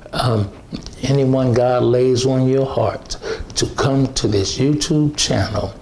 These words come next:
and let's win as many as we can for the Lord Jesus Christ. You know, our goal,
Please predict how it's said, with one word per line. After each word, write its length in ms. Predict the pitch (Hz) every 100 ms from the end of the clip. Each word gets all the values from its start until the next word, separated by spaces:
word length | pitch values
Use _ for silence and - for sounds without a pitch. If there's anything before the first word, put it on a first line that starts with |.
| - - - -
and 200 | 113 110
let's 220 | 120 120
win 240 | 107 127 117
as 240 | 104 -
many 360 | 113 123 127 127
as 240 | 123 107
we 200 | 120 131
can 580 | 123 - 127 95 95 98 - - -
for 220 | - 113
the 120 | 113
Lord 420 | 107 113 113 107
Jesus 380 | - 110 107 113
Christ. 640 | - - - - - - - - - - - -
You 120 | -
know, 100 | 101 - - - -
our 360 | 120 117 98 101
goal, 520 | 123 123 131 139